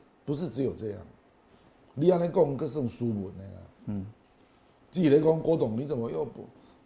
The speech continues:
Speaker 1: 又那个不遵守诺言啊？
Speaker 2: 对。
Speaker 1: 不止这个啦，国民党传的那有可能都啊。
Speaker 2: 没有，哎，边有一本书的本被推出来了，对吧？
Speaker 1: 当然啦，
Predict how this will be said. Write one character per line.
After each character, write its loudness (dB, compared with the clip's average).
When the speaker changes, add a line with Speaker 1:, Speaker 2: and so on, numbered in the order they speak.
Speaker 1:
又 -4
那 -6
个 -2
不 -8
遵 -6
守 -4
诺 -4
言 -4
啊？ -8
Speaker 2:
对。 0
Speaker 1:
不 0
止 2
这 10
个 10
啦， 12
国 2
民 4
党 4
传 4
的 0
那 2
有 2
可 -4
能 -2
都 2
啊。 2
Speaker 2:
没 2
有， 6
哎， -4
边 8
有 8
一 -6
本 8
书 4
的 2
本 4
被 4
推 2
出 -2
来 0
了， -6
对 0
吧？ 0
Speaker 1:
当 2
然 -2
啦， -2